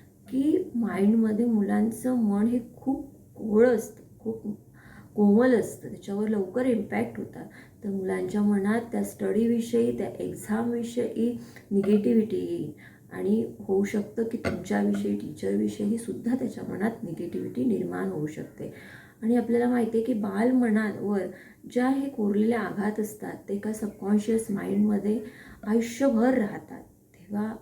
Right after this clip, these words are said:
आपल्या मुलांची काळजी, त्यांच्यावर असे कुठले आघात होऊ नये याची काळजी घेणं आपल्याला खूप गरजेचं आहे. तेव्हा त्याचा रिझल्ट लागल्यावर त्याला प्रोत्साहित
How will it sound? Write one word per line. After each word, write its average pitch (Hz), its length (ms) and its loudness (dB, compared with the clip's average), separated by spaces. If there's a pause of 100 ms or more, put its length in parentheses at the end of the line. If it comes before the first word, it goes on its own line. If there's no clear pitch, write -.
(220)
आपल्या 196 360 -2
मुलांची 208 460 2
काळजी, 208 540 -6
त्यांच्यावर - 1160 -4 (140)
असे 214 200 -4
कुठले 240 280 -2
आघात 220 580 -2
होऊ 180 180 -4
नये 196 480 -6 (120)
याची 196 200 -10
काळजी 190 320 -4
घेणं 202 200 0
आपल्याला 190 340 -6 (160)
खूप 226 260 0
गरजेचं - 500 -6
आहे. - 460 -12 (400)
तेव्हा 180 160 -10
त्याचा 180 220 -6
रिझल्ट 185 340 -4
लागल्यावर 196 520 -2
त्याला 196 260 -8
प्रोत्साहित 202 640 -4